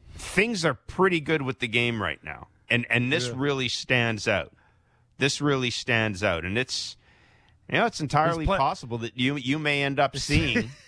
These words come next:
Speaker 1: you may end up seeing some sort of, uh, some sort of an, of,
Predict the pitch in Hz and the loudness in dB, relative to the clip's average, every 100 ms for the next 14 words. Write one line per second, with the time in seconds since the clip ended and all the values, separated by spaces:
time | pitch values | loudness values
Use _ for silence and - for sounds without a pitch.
0 | - _ _ 123 143 147 147 143 143 - | -20 _ _ 0 2 2 2 0 -2 -2
1 | 165 175 139 135 139 131 - 139 135 135 | -2 -2 -2 -2 -2 -2 0 2 2 -2
2 | 123 135 131 131 131 127 - 120 - 143 | 0 2 2 0 -2 -6 -8 -12 -2 -2
3 | 131 147 135 135 135 135 - 135 123 | 0 0 0 0 0 -2 0 -2 -2